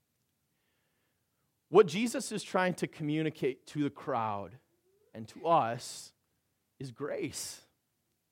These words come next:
That grace doesn't wait. Grace runs out to greet you. Grace wraps its arms around you and embraces you.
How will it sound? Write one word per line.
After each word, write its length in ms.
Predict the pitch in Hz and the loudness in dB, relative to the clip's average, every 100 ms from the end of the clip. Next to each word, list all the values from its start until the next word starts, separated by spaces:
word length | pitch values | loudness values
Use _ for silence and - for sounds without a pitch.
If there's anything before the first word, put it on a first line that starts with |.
| _ _ _ _ _ _ _ - | _ _ _ _ _ _ _ 6
That 240 | 196 196 | 6 6
grace 400 | 135 165 233 277 | 4 8 8 6
doesn't 440 | - 220 208 220 170 | 6 6 6 2 2
wait. 640 | 170 185 135 - - - - _ _ _ _ _ _ _ _ _ _ | 4 4 2 -6 -6 -6 -10 _ _ _ _ _ _ _ _ _ _
Grace 340 | 196 214 202 - - | 6 6 6 -2 -6
runs 460 | 143 208 247 226 202 | 0 4 6 8 12
out 360 | 196 156 - - - | 12 12 6 -10 -8
to 60 | |
greet 400 | 147 165 185 - | 0 2 2 0
you. 220 | 165 123 - - | -2 -2 -4 -6
Grace 360 | 196 233 220 - 147 | 6 8 8 2 -8
wraps 440 | 170 262 233 - | 0 2 2 0
its 160 | 226 240 | 0 4
arms 360 | 220 220 180 | 6 6 2
around 420 | 190 196 202 196 | 2 4 6 4
you 100 | 170 180 | 2 0
and 80 | |
embraces 640 | 175 160 185 190 - 180 147 | 2 4 6 6 4 0 0
you. 200 | 147 | 0